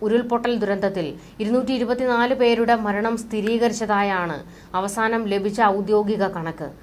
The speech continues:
എന്നാൽ അനൗദ്യോഗിക കണക്കുകൾ വ്യക്തമാക്കുന്നത് നാനൂറ്റി പതിനാല് പേർക്ക് ജീവൻ നഷ്ടമായി എന്നാണ്. നൂറ്റി അൻപത്തിനാല് പേരെ കാണാതായെന്നാണ് കണക്ക്.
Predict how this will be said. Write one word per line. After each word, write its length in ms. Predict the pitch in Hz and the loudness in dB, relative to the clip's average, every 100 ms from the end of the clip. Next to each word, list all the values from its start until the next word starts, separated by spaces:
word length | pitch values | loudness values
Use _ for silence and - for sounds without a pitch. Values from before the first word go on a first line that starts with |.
| - - - | -20 -20 -8
എന്നാൽ 280 | 180 196 220 | -2 0 2
അനൗദ്യോഗിക 800 | 190 202 233 226 240 240 240 240 | 0 0 0 2 4 4 4 -2
കണക്കുകൾ 580 | 247 226 220 220 226 226 | 0 0 0 -2 0 0
വ്യക്തമാക്കുന്നത് 960 | 196 185 202 214 202 208 202 180 165 139 - - - | -2 -6 -4 -2 -2 0 -2 0 -4 -6 -14 -18 -6
നാനൂറ്റി 360 | 196 214 233 240 | -2 0 0 0
പതിനാല് 480 | 220 202 226 233 | -2 0 0 0
പേർക്ക് 300 | 233 233 220 | 2 0 0
ജീവൻ 400 | 214 170 196 214 | -4 -4 -2 0
നഷ്ടമായി 540 | 208 196 - 208 196 214 | 0 -2 -2 0 2 2
എന്നാണ്. 540 | 220 180 160 131 139 151 - - | 0 -2 -4 -8 -12 -16 -20 -14
നൂറ്റി 260 | 185 175 208 | -10 -4 -4
അൻപത്തിനാല് 580 | 190 196 202 214 208 | -2 -4 -2 -2 0
പേരെ 340 | 208 202 208 208 | 0 0 0 0
കാണാതായെന്നാണ് 960 | 202 190 202 208 190 196 202 185 175 156 | -2 0 0 2 2 2 0 -2 -4 -4
കണക്ക്. 360 | 165 156 151 | -6 -8 -12